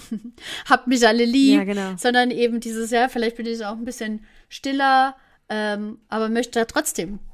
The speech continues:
Speaker 1: gewertschätzt werden und, und akzeptiert werden in der Runde, so, ja.
Speaker 2: <laughs> Genau. Und ich finde, äh, sowas, was so ein bisschen der, der Zauber von was Neuem ist immer so, eigentlich ist die Person von vornherein, die kommt, krieg-, ist bei Null.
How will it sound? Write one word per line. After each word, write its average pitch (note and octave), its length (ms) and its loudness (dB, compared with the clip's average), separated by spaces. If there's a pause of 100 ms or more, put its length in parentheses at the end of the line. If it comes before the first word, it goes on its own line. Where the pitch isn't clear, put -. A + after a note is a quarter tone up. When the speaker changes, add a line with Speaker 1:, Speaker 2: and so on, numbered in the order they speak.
Speaker 1:
gewertschätzt G3+ 560 -4
werden F#3+ 260 -8
und, F#3 500 -10
und F#3 320 -10
akzeptiert A3+ 520 0
werden F#3+ 280 -8
in F#3+ 140 -8
der G3 120 -4
Runde, G3+ 360 0
so, - 240 -10 (160)
ja. F#3+ 260 -4
Speaker 2:
<laughs> - 880 -20
Genau. F3+ 380 -4 (460)
Und G#3+ 140 0
ich B3 100 0
finde, D4+ 380 2
äh, G3+ 140 2
sowas, G3+ 340 -2
was G3+ 100 -2
so G3 240 -6
ein G3+ 120 -4
bisschen G3 280 -6
der, F#3+ 160 -4
der F#3 220 -6
Zauber A3 420 0
von F#3+ 260 -6
was F#3+ 140 -4
Neuem A3+ 380 -2
ist G#3+ 140 -6
immer A#3+ 260 -4
so, B3 240 0 (720)
eigentlich D4+ 480 2 (240)
ist - 160 -8
die G3+ 60 -10
Person A#3+ 300 2
von G#3 140 -2
vornherein, A3 460 0
die G#3 80 0
kommt, A3+ 300 -4
krieg-, A3+ 240 -8
ist G3+ 120 -4
bei G3+ 120 2
Null. F#3 400 0